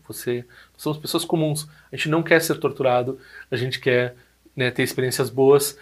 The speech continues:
a gente valoriza as experiências boas, a gente é fixado nelas, a gente tem essa dualidade, a gente opera, a gente não quer se dar mal, né? A gente não quer que as coisas deem errado, a gente quer que as coisas deem certo pra nós.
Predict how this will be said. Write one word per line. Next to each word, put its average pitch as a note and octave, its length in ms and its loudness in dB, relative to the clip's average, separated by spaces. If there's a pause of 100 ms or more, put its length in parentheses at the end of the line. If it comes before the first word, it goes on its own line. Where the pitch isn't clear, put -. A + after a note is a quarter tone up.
(140)
a B2+ 60 -4
gente C3+ 460 -2
valoriza C#3+ 560 4
as C#3 80 0
experiências C3+ 400 -4
boas, C3 240 2
a - 20 2
gente C3+ 160 0
é C3+ 60 6
fixado C3+ 580 4
nelas, C3 400 0 (300)
a - 40 -14
gente C3 240 -2
tem C#3+ 200 0
essa D3 260 4
dualidade, B2+ 800 4 (340)
a A#2+ 60 -4
gente C3+ 180 0
opera, C3 480 4 (220)
a - 40 -10
gente - 80 -6
não F3 80 0
quer F#3 100 4
se D3+ 80 -4
dar C3+ 100 6
mal, B2 440 4 (460)
né? C3+ 300 -4 (220)
A - 40 -12
gente A2 80 -6
não C3 80 0
quer C3+ 140 2
que - 60 -8
as B2+ 60 -8
coisas B2 200 -2
deem C3 180 0
errado, B2+ 500 4 (300)
a - 40 -8
gente B2+ 120 -6
quer B2+ 100 -2
que - 60 0
as B2 80 -4
coisas A#2+ 240 -2
deem C3 140 -2
certo A#2+ 480 0
pra B2 120 -2
nós. A#2+ 460 0